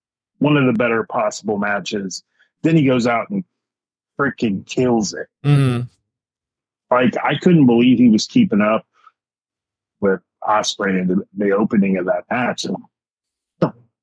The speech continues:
Speaker 1: fu-, I mean, are we getting late nineties Jericho here?
Speaker 2: Yeah. Now, if
Speaker 1: Yeah.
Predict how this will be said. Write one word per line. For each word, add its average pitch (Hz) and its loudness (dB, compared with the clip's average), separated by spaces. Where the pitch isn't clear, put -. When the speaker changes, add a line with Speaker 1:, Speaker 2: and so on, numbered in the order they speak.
Speaker 1:
fu-, 156 -8
I 135 -6
mean, 151 2
are 131 0
we 131 0
getting 120 0
late 123 -4
nineties 147 -2
Jericho 190 -2
here? 196 -4
Speaker 2:
Yeah. 113 0
Now, 135 2
if - -4
Speaker 1:
Yeah. 104 -8